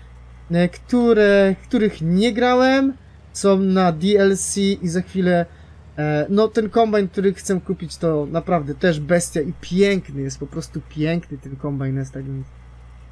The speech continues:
za chwilę go będziemy kupowali. Tylko chcę zobaczyć, ile tu pieniędzy. No, całkiem nieźle. Czyli John Deere zrobił swoją robotę. No i jeszcze dostaliśmy dziewięćdziesiąt trzy dni w grze tutaj był. Tak więc, no,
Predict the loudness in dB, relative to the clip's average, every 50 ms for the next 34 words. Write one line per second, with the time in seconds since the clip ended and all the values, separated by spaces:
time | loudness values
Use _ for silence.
0 | -14 -12 -12 -10 -8 -6 -4 -4 -4 -4 -4 -4 -4 -4 -6 -6 -6 -6 -6 -6
1 | -6 -8 -12 -10 -8 -8 -6 -4 -4 -4 -4 -2 -2 -4 -4 -6 -8 -14 -20 -20
2 | -20 -20 -20 -20 -20 -20 -20 -16 -14 -14 -10 -10 -10 -12 -8 -6 -6 -6 -4 -4
3 | -6 -6 -6 -8 -10 -10 -8 -8 -8 -8 -10 -10 -8 -6 -4 -4 -6 -6 -8 -6
4 | -4 -2 -4 -4 -6 -14 -20 -20 -10 -6 -6 -6 -6 -4 -2 -2 0 2 2 2
5 | 2 0 -2 -6 -12 -10 -6 -2 -2 -2 -2 -2 -6 -10 -2 0 2 2 2 0
6 | 0 -2 -2 -2 -2 -2 -2 -2 -2 -2 -4 -6 -4 -2 0 0 0 0 -2 0
7 | 0 -2 -2 0 0 2 2 0 0 -4 -10 -18 -20 -20 -20 -20 -20 -20 -20 -20
8 | -20 -12 -8 -4 -2 2 2 4 4 4 4 2 2 0 -2 -4 -4 -4 -6 -4
9 | -4 -4 -4 -4 -4 -6 -6 -4 -4 -4 -4 -6 -4 -4 -2 -2 -2 -4 -6 -6
10 | -6 -6 -4 -2 -2 -2 -2 -2 -6 -8 -6 -6 -6 -6 -8 -10 -10 -8 -6 -6
11 | -6 -4 -4 -6 -6 -6 -10 -14 -20 -20 -20 -20 -20 -20 -20 -20 -20 -12 -8 -8
12 | -6 -6 -6 -4 -4 -4 -4 -6 -4 -2 0 0 0 0 -2 -6